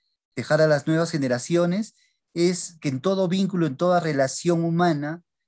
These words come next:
el afecto es y debe seguir siendo fundamental, ¿no? Que, que el cariño, que la amistad,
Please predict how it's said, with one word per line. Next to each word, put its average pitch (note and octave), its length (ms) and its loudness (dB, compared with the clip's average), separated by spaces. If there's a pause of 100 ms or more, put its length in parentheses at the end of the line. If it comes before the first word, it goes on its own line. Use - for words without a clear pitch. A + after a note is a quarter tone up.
el B2+ 120 -2
afecto E3+ 640 -2 (200)
es F3+ 360 0
y C#3+ 100 -4
debe D#3+ 200 0
seguir D3+ 300 -4
siendo D#3+ 420 0
fundamental, A#2+ 720 0 (720)
¿no? E3 340 -4
Que, A#2+ 840 0 (320)
que C3 120 -6
el B2 80 -2
cariño, C#3+ 760 0
que C3+ 120 -4
la B2+ 80 2
amistad, D#3 680 2